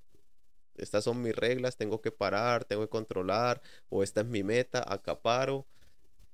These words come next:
Y si uno es capaz de lograr eso y mantener eso a flote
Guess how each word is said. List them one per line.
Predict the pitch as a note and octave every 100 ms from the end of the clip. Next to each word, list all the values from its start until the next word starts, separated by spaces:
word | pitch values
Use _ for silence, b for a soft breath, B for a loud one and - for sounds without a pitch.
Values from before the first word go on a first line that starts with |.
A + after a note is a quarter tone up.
| - - -
Y | G2+ G#2 F#2+ F#2 F2+ -
si | - -
uno | A2 C3
es | C#3+
capaz | - C#3 A#2
de | A#2+
lograr | C#3 A2+ G2 G#2
eso | A2+ G#2 G2+
y |
mantener | F#2 F2 - F2+ F#2 G#2
eso | A#2 - A#2+ A2 A2 G2+ G2+ - - - - - -
a | -
flote | - G#2+ - C3+